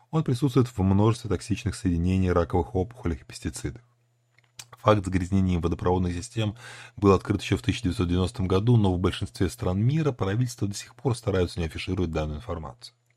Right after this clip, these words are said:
Более того, его следы обнаруживаются в некоторых пищевых добавках, где его,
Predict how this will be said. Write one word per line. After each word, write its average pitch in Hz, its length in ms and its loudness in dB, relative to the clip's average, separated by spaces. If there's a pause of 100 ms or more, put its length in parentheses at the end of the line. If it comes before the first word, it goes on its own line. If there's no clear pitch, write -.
(800)
Более 90 300 4
того, 69 280 -6
его 85 280 0
следы 113 240 4
обнаруживаются 104 560 4
в - 20 0
некоторых 92 380 0
пищевых 90 360 -2
добавках, 90 680 0
где 82 220 -6
его, 113 500 -2